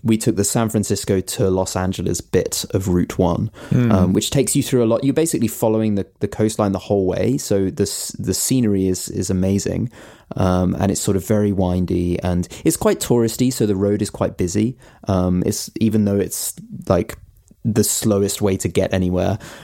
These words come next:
Speaker 1: um, <laughs> compared to how you would normally get there. But yeah, we followed that all the way down to Los Angeles, and we stayed in Los Angeles for a couple of days, uh, and then we drove all the way back up. And we didn't take Route one all the way back up because we,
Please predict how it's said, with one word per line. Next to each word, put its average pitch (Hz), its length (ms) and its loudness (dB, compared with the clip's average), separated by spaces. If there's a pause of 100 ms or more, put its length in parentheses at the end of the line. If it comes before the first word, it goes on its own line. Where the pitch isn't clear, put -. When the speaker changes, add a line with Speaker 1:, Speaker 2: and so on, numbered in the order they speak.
Speaker 1:
um, 98 500 2
<laughs> - 0 -
compared 107 360 4
to 95 280 2
how 107 140 0
you 98 160 2
would 98 80 0
normally 98 320 0
get - 200 -2
there. 92 220 0 (500)
But 143 120 2
yeah, 139 140 4
we 117 120 2
followed 127 300 0
that 113 180 0
all 147 180 0
the 156 60 0
way 139 140 0
down 113 220 -2
to 107 100 -6
Los 98 180 -4
Angeles, 180 500 -4 (140)
and 101 140 0
we 98 80 2
stayed 101 280 2
in 95 120 2
Los 95 180 -2
Angeles 151 320 0
for - 140 -2
a 143 40 0
couple 135 240 -2
of 117 100 0
days, 107 600 0 (180)
uh, 101 200 -2
and 104 120 0
then 98 160 4
we 95 120 2
drove 95 360 2
all 95 160 0
the 95 60 4
way 95 140 2
back 98 240 0
up. 98 180 0
And 104 80 2
we 110 80 2
didn't 127 240 2
take - 380 -2 (180)
Route 101 240 2
one 95 300 2
all 95 160 -2
the 92 40 0
way 92 140 2
back - 240 -6
up - 160 -2
because - 300 -2
we, 90 400 0